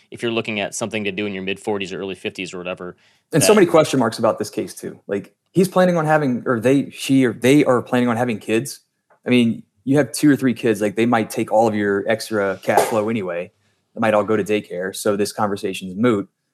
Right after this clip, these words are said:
Speaker 2: And, uh, I mean, when I was twenty, when I bought a house at twenty-five, I wasn't thinking that I would be there for forty years, uh, or, or even twenty years. So there's a lot of different things that could change.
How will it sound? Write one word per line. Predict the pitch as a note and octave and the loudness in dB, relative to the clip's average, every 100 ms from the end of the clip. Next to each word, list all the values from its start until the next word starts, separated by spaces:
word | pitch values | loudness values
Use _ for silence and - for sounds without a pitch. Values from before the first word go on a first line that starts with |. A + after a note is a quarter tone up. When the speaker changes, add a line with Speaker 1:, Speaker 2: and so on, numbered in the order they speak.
| _ | _
Speaker 2:
And, | G#2+ G#2+ G#2+ G#2 G#2 | 0 2 2 2 2
uh, | G#2 G2+ G2+ G2+ - | 2 4 2 0 -2
I | |
mean, | A2 | -4
when | G#2 G#2+ | 0 2
I | |
was | A#2 A2 | 0 -2
twenty, | - - A#2 G#2 | -8 -8 -4 0
when | A2+ | 0
I | |
bought | A#2 A2+ | 2 2
a | |
house | A#2+ G#2+ | 0 -4
at | - | -6
twenty-five, | B2 G2+ A2 G#2+ | -4 -2 0 0
I | |
wasn't | G2+ G#2 G2 _ - | 0 -4 -8 _ -20
thinking | - A2 G#2+ | -10 -8 -6
that | G2+ | -4
I | G2 | -2
would | F#2 | -2
be | G#2+ | -4
there | G2+ G2 | -4 -4
for | F#2+ | -8
forty | - G#2 F#2 | -6 -4 -4
years, | F#2 G#2+ F#2 F#2+ - _ _ _ _ _ _ | -4 -4 -4 -8 -14 _ _ _ _ _ _
uh, | G2+ F#2+ F#2 | -4 -2 0
or, | F#2+ | -2
or | - G2+ G#2 | -2 -2 -4
even | G2 F#2+ | -6 -8
twenty | - G#2 | -6 -2
years. | G2 F#2 | -2 -2
So | - F#2+ F#2 - _ _ _ - | 0 0 0 -4 _ _ _ 0
there's | A2 | 2
a | G#2+ | 4
lot | A2 | 4
of | A2 | 4
different | A2 G#2 | 0 -2
things | G#2+ G2 | -6 -4
that | G2 - | -4 -6
could | F2 | -14
change. | F#2+ F2 - | -12 -14 -16